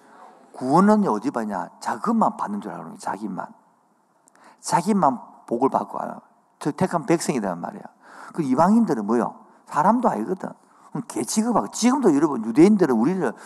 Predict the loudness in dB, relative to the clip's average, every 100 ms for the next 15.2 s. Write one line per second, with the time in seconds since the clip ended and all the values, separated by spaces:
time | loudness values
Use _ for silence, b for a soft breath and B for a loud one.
0 | B -6 -4 -4 -8 -10 0 2 4 2
1 | -2 -8 -12 -16 _ _ B B B B
2 | 4 4 0 -6 -8 0 2 2 0 -4
3 | -2 0 0 0 0 -2 -10 2 2 4
4 | 0 0 0 0 0 0 -2 -10 -12 -16
5 | -20 _ _ _ _ _ _ _ _ _
6 | b b b b 0 6 6 6 -2 -4
7 | -12 b b b b -4 -2 -2 -4 -6
8 | -2 0 2 2 2 2 2 0 0 2
9 | 2 0 -4 -2 0 -2 -6 -14 -10 -10
10 | -10 _ 2 2 -4 -4 2 2 4 4
11 | 4 0 0 4 4 4 2 2 0 -8
12 | -12 -20 _ _ _ _ _ _ _ _
13 | _ _ _ _ _ _ _ _ _ -4
14 | 0 2 6 6 6 4 2 0 -2 -8
15 | -10